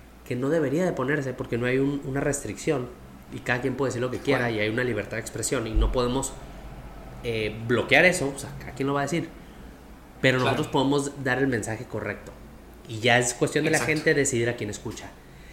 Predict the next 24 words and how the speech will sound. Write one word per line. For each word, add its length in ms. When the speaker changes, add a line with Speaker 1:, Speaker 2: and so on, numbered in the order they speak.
Speaker 2:
Exacto. 280
Speaker 1:
Y 60
ella 180
invitó 800
a 200
toda 240
la 100
gente 300
y 40
decía, 280
"Ustedes 380
tienen 200
que 80
hacer 160
contenido 460
así 160
como 240
yo", 240
ya 80
sabes. 300
Entonces, 580
Speaker 2:
Claro. 300
Speaker 1:
Al 140
final, 420